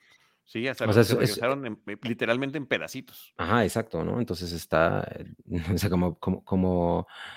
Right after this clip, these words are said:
Speaker 2: pensar en la gran escala de, de, pues, de, de este evento para esta pequeña comunidad es muy cabrón. O sea, yo,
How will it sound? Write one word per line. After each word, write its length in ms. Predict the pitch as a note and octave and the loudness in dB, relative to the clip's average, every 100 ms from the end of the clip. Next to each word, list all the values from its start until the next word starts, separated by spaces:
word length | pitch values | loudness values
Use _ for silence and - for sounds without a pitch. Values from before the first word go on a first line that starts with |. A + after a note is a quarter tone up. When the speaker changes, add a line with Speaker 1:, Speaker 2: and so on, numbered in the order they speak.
| - - | 0 8
Speaker 2:
pensar 460 | A#2+ A#2+ C#3+ C3+ | 10 10 8 8
en 160 | D3 C#3 | 8 6
la 100 | A2+ | 4
gran 240 | B2 C#3+ | 4 4
escala 880 | E3+ - - B2+ C#3 C#3+ F3 B3 - | 2 0 2 4 6 4 2 -4 -6
de, 440 | G#2 G#2 G2 F#2+ - | -2 2 2 0 -2
de, 640 | G#2+ G2 F#2+ F2+ F2 F2 - - _ _ | -4 -2 0 -2 -4 -8 -14 -20 _ _
pues, 120 | G#2 E2+ | -8 -2
de, 240 | G2+ F#2+ | 0 2
de 120 | A2+ | 2
este 180 | A#2 - | 0 2
evento 260 | A#2+ A#2 - | 2 0 0
para 120 | A#2 | -2
esta 120 | A#2 | -2
pequeña 320 | A2 A2 A2 | -6 -4 -4
comunidad 320 | A2 G#2 G#2 C3 | -4 -4 -4 -6
es 120 | A#2+ | -6
muy 140 | B2+ | -6
cabrón. 340 | - D3 F#2+ - | -6 -10 -12 -16
O 160 | _ | _
sea, 120 | - B2 | 4 6
yo, 200 | C3 | 6